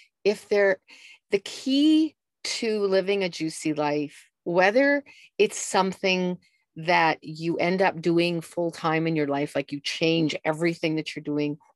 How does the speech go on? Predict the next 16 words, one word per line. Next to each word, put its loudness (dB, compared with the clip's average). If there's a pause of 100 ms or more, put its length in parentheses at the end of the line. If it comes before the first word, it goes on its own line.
or 6
it's 2
just, 0 (120)
it, -4
or 2
it's, 0 (360)
or 6
it's 2
a -4
piece -8
that 0
you -6
just -4
bring 0
to -8
life -2